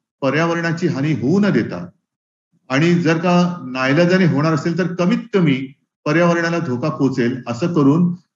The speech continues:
दुर्गामी विचार करून जो दीर्घकाळ टिकेल असा विकास करणं, हे फार महत्वाचं आहे. अनेकदा आपण पाहतो की, मी नेहमी एक, अ, उदाहरण गेले काही दिवस सातत्याने सांगतोय अशा कार्यक्रमामध्ये, की पर्यावरणाचा जर का आपण विचार केला नाही तर आपल्याला फटका पडतोच.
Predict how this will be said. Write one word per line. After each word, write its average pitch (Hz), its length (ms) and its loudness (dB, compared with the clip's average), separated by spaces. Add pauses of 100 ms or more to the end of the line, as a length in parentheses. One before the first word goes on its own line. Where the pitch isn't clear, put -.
(180)
दुर्गामी 180 560 6
विचार 190 320 4
करून 151 480 0 (320)
जो 156 100 2
दीर्घकाळ 151 540 2
टिकेल 127 460 -2 (180)
असा 135 180 -2
विकास 147 400 2
करणं, 87 200 -8 (320)
हे 190 60 2
फार 214 180 -2
महत्वाचं 120 460 -4
आहे. - 100 -14 (580)
अनेकदा 170 300 4
आपण 180 200 4
पाहतो 165 400 4
की, 160 440 4
मी 156 80 -6
नेहमी 147 300 2
एक, 175 160 2
अ, 147 180 0
उदाहरण 151 480 0
गेले 143 200 0
काही 143 360 0 (320)
दिवस 143 220 2
सातत्याने 147 640 -4
सांगतोय 143 300 -2
अशा 139 200 0
कार्यक्रमामध्ये, 123 640 -2 (1040)
की 156 60 2
पर्यावरणाचा 160 640 4
जर 160 100 4
का 160 120 -2
आपण 160 160 -4
विचार 143 260 -2
केला 135 240 -2
नाही 107 300 -2
तर - 380 -10
आपल्याला 156 320 0
फटका 123 240 -2
पडतोच. 127 600 -2